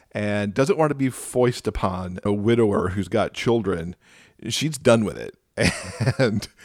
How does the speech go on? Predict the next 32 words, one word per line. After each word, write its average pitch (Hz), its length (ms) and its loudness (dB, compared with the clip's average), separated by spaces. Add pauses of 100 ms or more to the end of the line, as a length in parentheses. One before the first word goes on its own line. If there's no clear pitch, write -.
(360)
she - 240 -2
goes 139 260 6
off 104 320 2
and 101 160 -4
she 101 120 -2
does 104 300 0
this 107 220 -4
deal 90 320 -4
with 82 220 -10
the 90 80 -8
devil. 82 480 -8 (720)
And 113 380 2
what 139 340 2
she 262 220 4
ends 147 200 2
up 127 160 6
and 98 160 4
strikes - 480 4
here 92 220 0
is 92 200 -2
that 101 180 -4
the 104 80 0
devil 147 300 0
can 123 180 -2
have 107 280 0
her 113 120 2
soul 98 460 -2
when 95 240 -4
she's 98 340 -4 (160)
done 92 200 -4
with - 180 -10
it, - 160 -12